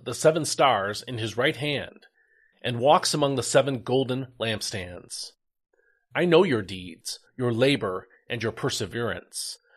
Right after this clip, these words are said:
I know that you cannot tolerate those who are evil,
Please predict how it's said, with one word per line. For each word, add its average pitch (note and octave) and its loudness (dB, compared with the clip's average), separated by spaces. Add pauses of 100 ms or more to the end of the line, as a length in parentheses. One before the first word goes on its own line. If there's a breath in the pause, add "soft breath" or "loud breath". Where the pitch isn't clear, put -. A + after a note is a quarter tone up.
(340 soft breath)
I D#3+ 6
know F3+ 6
that D#3+ 0
you C3 -6
cannot C#3 0 (100)
tolerate C3+ 4
those A#2+ -2
who C3+ 0
are C3 6
evil, A#2+ -4